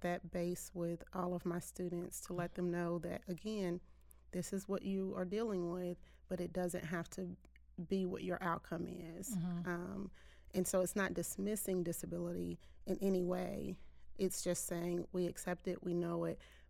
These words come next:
Speaker 1: but
Speaker 2: It's not an inhibitor to you
Speaker 1: It's not
Speaker 2: achieving your goals.
Speaker 1: <laughs> to whatever it is that you have to do.
Speaker 2: Mm-hmm.
Speaker 1: And, and again, for mental health in the, in our communities as a whole,
Speaker 2: Mm-hmm.
Speaker 1: um, I, I believe, again, it goes back to the education piece.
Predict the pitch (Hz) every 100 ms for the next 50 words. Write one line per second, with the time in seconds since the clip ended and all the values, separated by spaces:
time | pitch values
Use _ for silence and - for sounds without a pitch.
0 | - 185 180 170 - - - 226 - 220
1 | 202 185 170 190 156 202 190 180 165 -
2 | 185 170 160 165 214 240 180 160 151 151
3 | 156 175 160 - - - 196 185 180 185
4 | 185 180 - 175 - 180 180 180 - 180
5 | - 180 202 202 - - - - 214 214
6 | 202 233 226 226 - 196 190 185 208 202
7 | 190 190 190 185 185 180 175 - 180 180
8 | 185 - 185 180 - 185 190 190 180 170
9 | 170 165 165 - 233 208 180 185 165 170
10 | 170 175 190 180 170 170 175 175 - -
11 | - - - 190 - 185 175 185 190 180
12 | 170 185 185 180 - - 190 180 - 180
13 | - 180 180 175 175 - 180 - 180 -
14 | 202 185